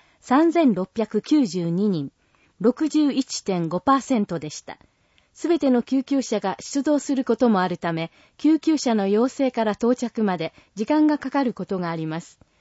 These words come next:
急な病気や怪我で救急車を呼んだ方がいい、病院に行った方がいい、など迷ったら、救急安心センター大阪、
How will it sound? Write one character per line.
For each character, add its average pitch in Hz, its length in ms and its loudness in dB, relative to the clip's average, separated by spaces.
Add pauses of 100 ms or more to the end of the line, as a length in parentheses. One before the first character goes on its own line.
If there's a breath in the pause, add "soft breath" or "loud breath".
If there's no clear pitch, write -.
(220)
急 262 200 4
な 269 140 6
病 262 240 4
気 269 120 -4
や 247 140 2
怪 240 180 0
我 233 120 0
で 202 180 -2 (220 soft breath)
救 294 180 2
急 320 220 0
車 226 220 0
を 202 60 0
呼 220 160 2
ん 269 60 6
だ 262 120 2
方 233 220 0
が 185 120 -2
い 196 220 -4
い、 - 60 -14 (300 soft breath)
病 320 240 4
院 330 120 6
に 311 80 8
行 302 100 2
っ - 20 -20
た 294 140 -2
方 262 200 0
が 180 140 -2
い 185 60 -6
い、 180 220 -8 (320)
な 220 140 0
ど 185 200 -4
迷 202 220 0
っ 277 40 0
た 180 220 -6
ら、 165 160 -4 (280 soft breath)
救 330 220 4
急 302 280 2
安 277 200 0
心 294 240 2
セ 254 180 0
ン 226 60 2
タ 160 340 -4
ー 170 40 -2
大 208 140 2
阪、 175 340 -6